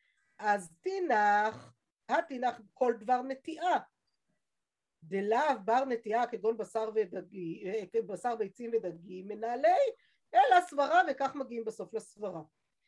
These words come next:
אבל משהו מסתתר כאן, וזה דבר שאם לא קוראים בדקדוק לא שמים לב. דבר שהוא בר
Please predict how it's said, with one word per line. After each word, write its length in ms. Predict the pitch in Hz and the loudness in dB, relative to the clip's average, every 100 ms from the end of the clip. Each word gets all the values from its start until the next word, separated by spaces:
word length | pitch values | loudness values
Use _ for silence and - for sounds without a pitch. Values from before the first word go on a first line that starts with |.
| _ _ - | _ _ -8
אבל 180 | 190 220 | -6 -2
משהו 300 | 285 415 427 | -2 0 -2
מסתתר 420 | 294 240 233 302 294 | -4 -6 -2 -2 -2
כאן, 200 | - 285 226 | -4 -6 -6
וזה 200 | 196 262 | -6 -6
דבר 220 | 247 247 | -4 -4
שאם 840 | 254 226 220 _ _ _ - - 226 | -2 -2 -2 _ _ _ -18 -8 -4
לא 80 | 302 | -4
קוראים 220 | 294 277 | -4 -6
בדקדוק 440 | 277 190 190 240 | -8 -12 -14 -10
לא 80 | 214 | -8
שמים 320 | 208 214 196 | -6 -6 -6
לב. 160 | 180 156 - _ _ _ _ - | -8 -10 -12 _ _ _ _ -10
דבר 320 | 196 226 359 | -4 2 2
שהוא 300 | 381 415 381 | 2 -4 -4
בר 260 | 196 285 320 | 2 2 2